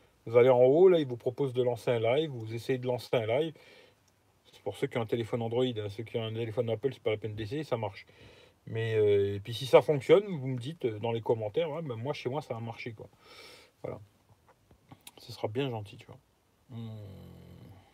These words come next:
Ben, vous verrez jamais ma gueule, les gars.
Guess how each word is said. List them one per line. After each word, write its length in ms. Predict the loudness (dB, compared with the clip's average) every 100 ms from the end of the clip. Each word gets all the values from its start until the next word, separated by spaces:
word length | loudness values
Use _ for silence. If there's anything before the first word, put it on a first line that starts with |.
| _ _ _ _ -18 -18 -20 -20 -20 -20 -20 -20 -20 -20 -20 -20 _ _ _ -14
Ben, 200 | -8 -6
vous 240 | -6 -8 -2
verrez 480 | -2 0 -2 -4 -4
jamais 500 | -4 -4 -6 -6 -6
ma 220 | -6 -6
gueule, 420 | -6 -4 -4 -4
les 140 | -10
gars. 640 | -10 -10 -8 -10 -12 -14